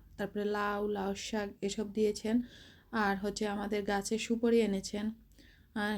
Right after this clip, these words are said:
কারণ গাছে সুপারি ধরেছিল, সেখান থেকে সুপারি নিয়ে আসছেন। আর হচ্ছে গিয়ে আসার সময় আবার বাজার থেকে পেঁয়াজ আর আলু নিয়ে আসছেন।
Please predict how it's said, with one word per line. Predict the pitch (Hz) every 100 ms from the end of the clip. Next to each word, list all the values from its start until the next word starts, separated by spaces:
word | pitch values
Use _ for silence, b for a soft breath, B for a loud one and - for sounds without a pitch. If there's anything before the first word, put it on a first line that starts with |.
| -
কারণ | 202 196 202
গাছে | 202 202
সুপারি | 196 220 214 214
ধরেছিল, | 220 214 - 240
সেখান | 254 247 214
থেকে | 208 202
সুপারি | - 226 226 220
নিয়ে | 202 190
আসছেন। | 175 - 208 B B B B -
আর | 226 208 202
হচ্ছে | 220 220
গিয়ে | 202 208 214 214 226 - - 220
আসার | 196 214 -
সময় | 220 226 233
আবার | 240 302
বাজার | 233 214 208 -
থেকে | 208 - - 233 247 247 B B B -
পেঁয়াজ | 247 220 233 247
আর | 220 196
আলু | 196 196
নিয়ে | 196 190
আসছেন। | 185 - 190